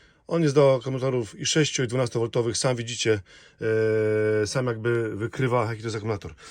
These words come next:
Dobra, ja podpinam klemy, e, do prostownika, czy prostownik do klemy i zobaczymy, co nam pokaże, e, jaki stan naładowania i generalnie, czy będzie ładował, czy, czy jest naładowany, ale słuchajcie, na pewno nie na-, naładowany. O, już Wam pokazuję. Słuchajcie, prostownik podpięty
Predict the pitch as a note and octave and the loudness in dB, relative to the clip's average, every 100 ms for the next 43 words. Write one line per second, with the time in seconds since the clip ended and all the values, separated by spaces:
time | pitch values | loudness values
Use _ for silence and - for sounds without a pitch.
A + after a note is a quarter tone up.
0 | - D#3+ C#3 D#3+ E3+ - E3 D3 C3 - | -4 0 4 2 0 -4 -2 -2 -2 -2
1 | E3+ D#3+ D3+ A#2+ _ _ _ - - _ | 2 4 2 0 _ _ _ -20 -20 _
2 | A#2 A2+ A#2 C3+ C3+ C3+ A#2 D#3 C3+ A2+ | -10 -8 -6 -6 -6 -6 -4 -4 -4 -6
3 | B2 - C3 - B2+ A2+ C#3+ C#3+ A#2+ A#2+ | -8 -8 -8 -10 -10 -6 -6 -4 -4 0
4 | A#2+ - B2 A2+ G2+ _ _ - - - | -2 0 -2 -2 -4 _ _ -8 -8 -8
5 | - C#3 C3 A2+ B2 A#2 A#2 A2 F#2+ _ | -8 -4 -4 -4 -2 -2 0 -4 -6 _
6 | - - - - _ G#2 G#2+ A2 A2 A2+ | -18 -18 -18 -20 _ -8 -2 0 2 2
7 | A2+ A#2 A#2+ A#2+ A#2 A#2 A2 A#2+ B2+ A#2 | 0 -4 -6 -6 -4 -2 0 0 0 -2
8 | A2 A2 A2 A2 G#2 G#2+ G#2+ G#2+ A#2 A#2 | -2 -2 -2 -4 -6 -6 -4 -2 0 -2
9 | - A2 G#2 G2+ G2 F#2+ G2+ G2+ G#2 A#2+ | -4 -10 -8 -8 -6 -6 -8 -6 -4 0
10 | B2 A#2 - _ - A2 A#2 G#2+ G#2+ F#2+ | 0 -2 -8 _ -14 -8 -6 -4 -6 -6
11 | F#2+ A2+ G2+ F#2+ E2 D2+ - _ _ _ | -8 -8 -8 -8 -10 -12 -16 _ _ _
12 | _ - - - - A#3+ E3 D#3+ C#3 C3+ | _ -20 -20 -20 -12 -2 2 2 2 0
13 | B2+ A#2+ C#3 D#3 C#3 G#2+ B2+ A#2+ G2 C3+ | -2 -2 2 4 2 -2 -8 -8 -6 -6
14 | - C3 B2 A2+ - D3+ C#3+ C3+ | -4 -4 -4 -10 0 2 2 -2